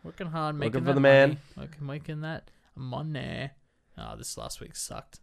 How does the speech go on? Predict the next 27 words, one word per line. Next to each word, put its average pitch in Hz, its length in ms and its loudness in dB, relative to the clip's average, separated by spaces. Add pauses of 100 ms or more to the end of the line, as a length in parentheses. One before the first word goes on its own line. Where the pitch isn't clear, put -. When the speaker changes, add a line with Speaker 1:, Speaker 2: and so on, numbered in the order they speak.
Speaker 1:
I 208 40 -10
had - 80 -8
to 196 60 -4
go 190 160 -2
into 185 120 -2
work 185 240 -4
today. 107 340 -8 (800)
Speaker 2:
Oh, 143 40 4
Speaker 1:
Couldn't, 131 80 4
Speaker 2:
really? 143 240 4 (160)
Speaker 1:
couldn't 175 180 -8
play. 175 160 -8
Yeah, 180 260 -6
just 147 220 -10
to 165 40 -4
make 147 200 -4
up 151 80 -8
my 147 180 -10
hours. 156 340 -10 (520)
That, 170 220 6
that 180 180 2
is, 180 140 2
I'll 151 120 2
give 165 180 -4
a 156 40 -4
shout 151 300 -2
out. 120 240 -4